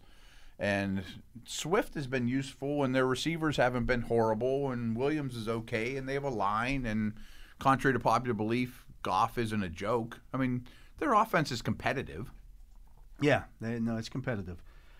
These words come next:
Speaker 2: Um, next game, of course, is the one o'clock game between the Steelers and Bengals. We've
Speaker 1: Mm.
Speaker 2: talked a lot about that one, that one already.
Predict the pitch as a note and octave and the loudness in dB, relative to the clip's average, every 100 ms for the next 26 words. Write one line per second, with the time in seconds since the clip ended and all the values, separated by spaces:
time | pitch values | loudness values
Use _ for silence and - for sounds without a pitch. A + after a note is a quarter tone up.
0 | - - B2+ B2 B2 A#2+ B2 A2+ A#2 - | -20 -2 2 6 6 6 2 0 -2 2
1 | A#2+ G#2+ - A2+ A2 G2+ F#2+ G2 G2+ G#2+ | 2 2 2 -2 -2 -4 -6 -6 -4 -6
2 | F#2+ G#2+ G2 G2+ F#2+ G2+ E2 - A2+ G#2 | -4 -6 -4 -4 -2 -2 -4 -4 -4 -4
3 | F#2+ F#2 F2+ A2+ A2 F#2+ A#2 A2+ G#2+ A2 | -4 -4 2 4 2 2 2 2 2 -2
4 | G#2 G2+ F#2 F#2 G#2+ G#2 G2+ G2 - - | -6 -4 -4 -6 -6 -6 -6 -8 -12 -12
5 | G#2+ G#2 G#2 F2+ G#2+ C3 A#2+ | -10 -8 -8 -6 -2 -2 -2